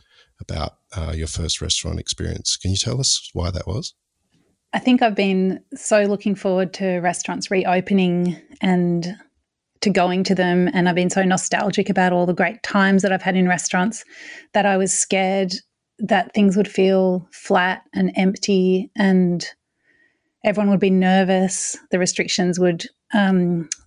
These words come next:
Speaker 2: dilute the dining experience, that, that people wouldn't be able to express that sense of hospitality. So I was hesitant. I were, I really was.
Speaker 1: And how did you come to the conclusion of where you would dine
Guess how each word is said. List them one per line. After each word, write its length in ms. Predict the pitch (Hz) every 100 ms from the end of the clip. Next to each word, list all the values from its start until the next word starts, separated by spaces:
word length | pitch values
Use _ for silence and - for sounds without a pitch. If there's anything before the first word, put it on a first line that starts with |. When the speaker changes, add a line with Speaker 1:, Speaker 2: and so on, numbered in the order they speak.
| _ -
Speaker 2:
dilute 400 | 185 185 190 202
the 60 |
dining 300 | 190 180 185
experience, 840 | 185 - - 175 175 180 190 - - -
that, 160 | 165
that 240 | 190 185 -
people 240 | 214 208
wouldn't 180 | 190 190
be 60 |
able 160 | 185 180
to 80 | 185
express 400 | 180 - 185 -
that 220 | 190 -
sense 200 | 196 202
of 80 | 190
hospitality. 840 | 190 - 185 185 185 185 214 202 _ - - - _ _ -
So 360 | 190 185 190 - _ _ -
I 140 | 190 202
was 180 | 214 202
hesitant. 640 | 220 254 - - 220 - - _ _ -
I 100 | 185
were, 200 | 202 208
I 80 | 190
really 320 | 196 202 196
was. 480 | 190 180 180 - - _ _ _ _ _ - -
Speaker 1:
And 360 | 87 92 90 - _
how 240 | - 123 135
did 180 | 160 180
you 260 | 160 139 - -
come 220 | 117 117
to 220 | - 113
the 240 | 104 98 95
conclusion 640 | - 90 - 101 98 92
of 160 | 85 80
where 180 | 82 90
you 180 | 92 85
would 200 | 82 80 _
dine 420 | 76 76 113 107